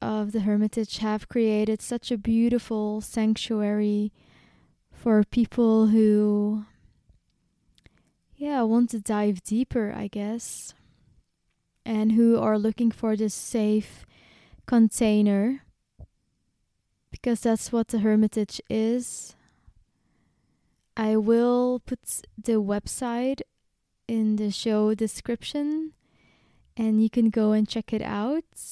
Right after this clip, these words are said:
Maybe you have the same feeling that I had, like, "I need to go there." We do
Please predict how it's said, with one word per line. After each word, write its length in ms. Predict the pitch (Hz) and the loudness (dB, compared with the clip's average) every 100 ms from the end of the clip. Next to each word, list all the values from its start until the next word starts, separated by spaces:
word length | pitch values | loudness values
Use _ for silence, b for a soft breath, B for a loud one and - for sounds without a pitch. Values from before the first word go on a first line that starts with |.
| - - _ _ _ _ _ | -14 -16 _ _ _ _ _
Maybe 340 | 240 226 220 233 | 0 0 2 2
you 200 | 233 220 | 2 2
have 240 | 214 208 | 0 0
the 80 | 220 | -2
same 560 | - 226 208 208 220 | -2 -2 0 2 2
feeling 480 | 214 - 220 208 208 | 0 -2 -2 0 -2
that 200 | 202 - | -2 -6
I 160 | 202 202 | -6 -4
had, 520 | 208 220 220 220 240 _ _ _ _ _ _ _ _ _ _ _ _ | -4 -4 -6 -8 -12 _ _ _ _ _ _ _ _ _ _ _ _
like, 240 | 220 202 - | -10 -10 -6
"I 160 | 214 214 | -2 2
need 180 | 220 - | 2 0
to 120 | 214 | -4
go 280 | 214 202 208 | -2 0 -2
there." 440 | 214 208 220 277 285 _ _ _ _ _ _ _ _ _ _ _ - | -4 -4 -4 -8 -12 _ _ _ _ _ _ _ _ _ _ _ -12
We 260 | 220 226 214 | -4 -2 -2
do 560 | 233 220 214 208 214 | -2 0 0 0 -4